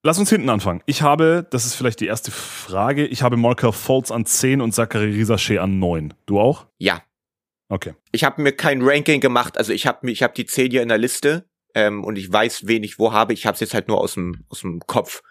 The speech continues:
Speaker 2: Deswegen
Speaker 1: Ah, okay.
Speaker 2: verzeihen, wenn ich da kurz ein bisschen länger brauche.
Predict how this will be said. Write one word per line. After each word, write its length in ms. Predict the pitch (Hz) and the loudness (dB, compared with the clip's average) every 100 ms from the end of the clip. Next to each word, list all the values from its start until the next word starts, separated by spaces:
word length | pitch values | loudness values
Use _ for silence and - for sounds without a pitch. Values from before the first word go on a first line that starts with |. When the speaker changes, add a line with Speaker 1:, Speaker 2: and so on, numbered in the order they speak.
| _ _ _ _ | _ _ _ _
Speaker 2:
Deswegen 320 | - 98 90 | -2 0 2
Speaker 1:
Ah, 60 | 95 | 0
okay. 220 | 92 92 | 0 -2
Speaker 2:
verzeihen, 380 | 82 82 - 98 | -4 -4 0 0
wenn 100 | 92 | 0
ich 120 | 90 | 0
da 80 | 92 | -4
kurz 260 | - 101 - | -2 -4 -4
ein 60 | |
bisschen 180 | 95 98 | -6 0
länger 200 | 95 110 | 0 2
brauche. 420 | - 98 98 104 | 2 2 2 -2